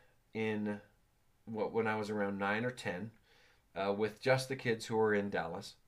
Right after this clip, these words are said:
And the, <clears throat> it, it was started solely to make sure that the kids in the cult were, weren't being exposed to the evil influences of the world.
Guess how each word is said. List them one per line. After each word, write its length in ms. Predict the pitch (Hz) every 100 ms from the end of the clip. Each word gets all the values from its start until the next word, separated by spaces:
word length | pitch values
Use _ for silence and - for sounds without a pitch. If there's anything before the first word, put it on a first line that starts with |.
| - - - - _ _ _ 107
And 540 | 104 101 98 98 98 -
the, 920 | 104 104 101 101 101 98 98 98 95 - _
<clears throat> 140 | -
it, 560 | 202 196 160 135 123 98 -
it 120 | 120 123
was 160 | 120
started 360 | - 120 117 101
solely 680 | - - 143 156 160 175 175
to 140 | -
make 260 | 113 110 -
sure 300 | - 120 117
that 120 | 101
the 80 | 90
kids 540 | - 131 127 135 - - - _ -
in 120 | 113
the 60 | 113
cult 360 | - 113 107
were, 240 | 104 120 110 110
weren't 280 | 117 127 131
being 180 | 120 117
exposed 500 | 110 - 110 107 104
to 60 | 101
the 220 | 104 107
evil 240 | 104 101
influences 560 | 95 87 95 90 90 92
of 100 | 87
the 80 | 92
world. 460 | 110 127 95 -